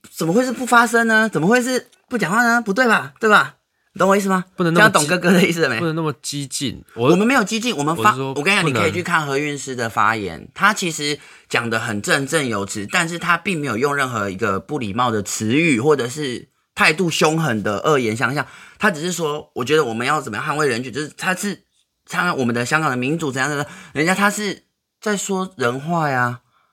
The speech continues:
Speaker 1: 她并没有特别激进啊。
Speaker 2: 对啊。
Speaker 1: 你懂我的意思吗？而且我跟你说，我现在就是因为，哦，很嗨，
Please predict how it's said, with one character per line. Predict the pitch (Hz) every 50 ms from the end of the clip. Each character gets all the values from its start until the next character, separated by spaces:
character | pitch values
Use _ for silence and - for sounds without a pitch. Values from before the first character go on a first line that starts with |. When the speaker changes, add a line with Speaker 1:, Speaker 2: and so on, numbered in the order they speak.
| _ _
Speaker 1:
她 | - 196 190 127 123
并 | 240 226 202 180
没 | 190
有 | 180 156
特 | 170 190 185
别 | 151 147
激 | 143 - 147 151
进 | 147 156 160 151
啊。 | 143
Speaker 2:
对 |
啊。 | 139 139 139 - _ _ _ _ _ _ _ _ _ _ _ _ _ _ _ _ _ _ _ _ _ _
Speaker 1:
你 | 131 135
懂 | 180 196
我 | 214 196
的 | 180 180
意 | 196
思 | 175 175
吗？ | 170 165 165 170 - -
而 | -
且 | 156 - 202
我 | 139
跟 | 127 160 165
你 | 147
说， | 131 143 139
我 | 135 113
现 | 104 151 151
在 | 147
就 | 143 - 143
是 | 143 139
因 | 135
为， | 135 143 139 127 - - _ _ _
哦， | - 113 - _
很 | - - 98 95
嗨， | 95 - - 117 113 117 127